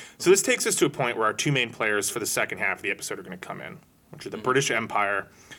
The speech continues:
Speaker 1: and the Qing dynasty of the Chinese Empire.
Speaker 2: Okay.
Speaker 1: So I call this next section, "The Qing Dynasty Keeps It Real."
Speaker 2: Yep.
Speaker 1: So when Portugal built the port at Macau, they were dealing with the Ming Dynasty.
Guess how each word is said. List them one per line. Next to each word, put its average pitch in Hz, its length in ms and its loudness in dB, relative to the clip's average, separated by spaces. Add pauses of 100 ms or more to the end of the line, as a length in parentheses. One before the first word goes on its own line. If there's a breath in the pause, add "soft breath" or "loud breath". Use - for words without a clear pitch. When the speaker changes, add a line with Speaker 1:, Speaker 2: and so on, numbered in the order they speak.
(340 loud breath)
Speaker 1:
and 113 160 -4
the 113 80 -4
Qing 123 300 -2
dynasty 95 600 -4 (120)
of 104 120 -12
the 104 60 -12
Chinese 98 440 -10
Empire. - 400 -14 (580)
Speaker 2:
Okay. - 160 -10 (1000 loud breath)
Speaker 1:
So 123 120 0
I 117 40 2
call 147 180 4
this 131 200 2
next 120 240 0
section, 101 480 -2 (180)
"The - 80 -4
Qing 131 260 0
Dynasty 101 520 -4
Keeps 95 340 -8
It - 100 -12
Real." 95 360 -10 (640 loud breath)
Speaker 2:
Yep. 101 180 -8 (320 loud breath)
Speaker 1:
So 147 320 4
when 151 200 4
Portugal 196 380 4
built 131 320 2
the 123 60 -6
port 113 300 0
at 104 100 -2
Macau, 95 540 -4 (140)
they 123 120 2
were 123 120 2
dealing 117 260 2
with 107 160 -4
the 113 60 -2
Ming 151 680 4
Dynasty. - 640 -6